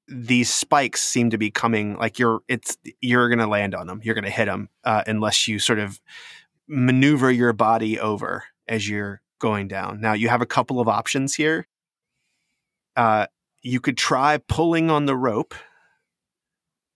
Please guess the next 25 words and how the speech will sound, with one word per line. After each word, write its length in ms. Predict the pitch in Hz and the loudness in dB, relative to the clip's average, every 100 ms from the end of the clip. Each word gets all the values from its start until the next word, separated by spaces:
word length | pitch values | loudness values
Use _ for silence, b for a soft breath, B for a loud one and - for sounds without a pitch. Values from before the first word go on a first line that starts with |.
| _ _ _ _ 156 | _ _ _ _ -2
That 220 | 123 120 | -2 0
might 300 | 127 127 - | 0 0 -4
pull 240 | 147 135 | -2 0
you 160 | 123 120 | 2 2
that 260 | 110 110 | 2 0
way. 400 | 117 104 101 110 _ _ _ _ - | -2 -4 -6 -8 _ _ _ _ -2
Um, 380 | 120 113 110 110 _ _ _ _ _ _ _ | 0 2 0 -4 _ _ _ _ _ _ _
you 100 | 127 | -10
could 160 | 123 117 | -8 -4
try 440 | - 123 117 107 - _ _ _ _ _ - | 0 2 2 -2 -10 _ _ _ _ _ -10
to 140 | - _ _ - | -10 _ _ -2
acrobatics 840 | 120 - 107 117 117 120 120 - | 0 0 -2 2 2 2 -2 -6
to 140 | - 107 | -6 -6
move 420 | 104 107 113 113 | -4 -2 -2 -2
yourself 520 | 110 107 - 104 101 - | -2 -2 -2 -2 -4 -6
over, 540 | 113 127 135 143 151 - b b b - | -2 0 0 -4 -6 -10 b b b 0
or 360 | 180 202 196 - | 2 2 0 0
any 320 | 214 226 254 | 2 2 0
other 320 | 196 190 190 | 0 2 2
ideas 640 | 156 170 143 156 147 120 110 | 2 0 -2 0 0 0 0
you 120 | 123 | 0
might 280 | 123 123 - | 2 0 -2
have 420 | - 127 131 120 | 0 0 0 -2
right 200 | 131 139 | -2 0
now 420 | 139 131 175 190 | 0 0 0 -4